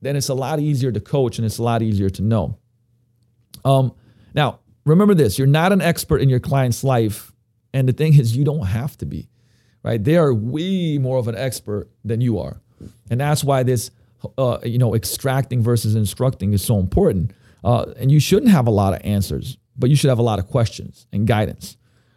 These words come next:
right? Um, now, I'm gonna, I'm gonna skip to something that's, like, really, really, really powerful here, right? Uh, I've talked about environments before, so I'm not gonna jump into this, but something that's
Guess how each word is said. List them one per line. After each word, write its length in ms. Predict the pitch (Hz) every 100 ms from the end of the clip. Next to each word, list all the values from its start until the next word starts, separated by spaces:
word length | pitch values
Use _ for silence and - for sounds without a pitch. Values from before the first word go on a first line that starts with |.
| _
right? 240 | 107 120 131 - -
Um, 320 | 131 127 117 - _ _ _ _ _ _ _ _ _ - - -
now, 260 | 143 92 - _ _ _ _ -
I'm 100 | 156
gonna, 200 | 190 190
I'm 80 | 156
gonna 140 | 185
skip 320 | 190 - 180 -
to 100 | 131
something 380 | - 151 131
that's, 200 | 123 113
like, 180 | 120 110
really, 340 | 107 113 139 131
really, 220 | 123 117
really 140 | 113
powerful 400 | 104 127 120 107
here, 200 | 104 90
right? 240 | 78 104 113 - - _ _ -
Uh, 340 | 117 113 - - _ _ - _ - 117
I've 160 | 120
talked 260 | - 143 139
about 220 | 135 131
environments 460 | 123 123 123 120 110
before, 360 | 110 - 131
so 140 | 113 110
I'm 80 |
not 160 | 117 120
gonna 160 | 117 107
jump 260 | 113 110
into 160 | 107 90
this, 320 | 120 107 95 - _ _ _ _
but 180 | - 127
something 380 | 117 165 185 190
that's 300 | 147 123 -